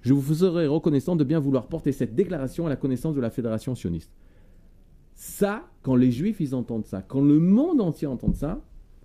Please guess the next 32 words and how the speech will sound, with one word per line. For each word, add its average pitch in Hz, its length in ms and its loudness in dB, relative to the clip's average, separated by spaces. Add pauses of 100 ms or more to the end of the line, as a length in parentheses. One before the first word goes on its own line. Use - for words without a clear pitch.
(300)
alors 104 280 -2
même 175 420 2
dans 143 120 2
les 131 140 2
cieux 226 500 -4
peut-être, - 440 -8 (600)
même 170 180 -2
dans 196 100 2
les 190 140 2
cieux, 214 720 2 (800)
Akadosh 165 380 -2
Baruch 160 160 -4
Hu, 196 60 0
il 190 80 0
entend 131 200 -6
ça 185 320 -8 (600)
et 107 80 -4
dit, « 120 120 -4
Ça 92 200 -6
y 87 80 -8
est, 87 100 -14 (460)
on 101 80 -8
va 104 100 -4
faire 104 220 -10
tomber 180 340 -2
l'Empire 147 320 -4
ottoman, 110 440 -4 (540)
et 113 60 -4
l'Empire 131 400 -2
ottoman 117 300 -4
va 104 100 -4
tomber, 101 360 -6